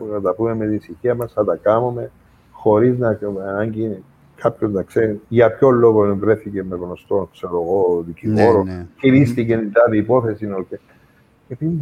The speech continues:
Speaker 1: ζούμε πραγματικά σε συνθήκες, όπως έχεις πει, κυνη-, κυνηγούμε μάγισσες πολλές φορές,
Speaker 2: Μμμ.
Speaker 1: απλά καθημερινά, τα οποία βελτιώνουν και χρωματίζουν τη ζωή μας, γίνονται δυστυχώς απρόσιτα στα δημόσια πρόσωπα.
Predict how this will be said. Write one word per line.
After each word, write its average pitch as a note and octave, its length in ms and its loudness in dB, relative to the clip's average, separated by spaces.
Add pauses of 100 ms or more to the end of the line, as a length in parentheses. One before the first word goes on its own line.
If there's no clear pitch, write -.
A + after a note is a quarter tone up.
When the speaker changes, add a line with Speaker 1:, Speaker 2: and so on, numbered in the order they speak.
Speaker 1:
ζούμε D3+ 420 0
πραγματικά G2+ 540 0
σε A#2 180 -2 (760)
συνθήκες, A#2+ 580 -4
όπως A2 240 -4
έχεις G#2+ 360 -6
πει, G#2+ 440 0 (520)
κυνη-, G#2+ 340 -4 (180)
κυνηγούμε G#2+ 440 -2
μάγισσες A2 880 -2 (280)
πολλές F2 300 -6
φορές, G2+ 420 -4 (260)
Speaker 2:
Μμμ. A2+ 100 -8 (120)
Speaker 1:
απλά D3 380 2
καθημερινά, A2+ 840 2
τα G2+ 100 0
οποία G#2 600 4 (180)
βελτιώνουν G2+ 720 0
και G2 80 -8 (240)
χρωματίζουν A2+ 600 0
τη A#2+ 80 -4
ζωή G2 320 -2
μας, C#3 180 -8 (400)
γίνονται C#3 580 0
δυστυχώς A2+ 480 -4
απρόσιτα A#2+ 800 0
στα F2+ 140 -4
δημόσια E2+ 440 -8
πρόσωπα. - 480 -16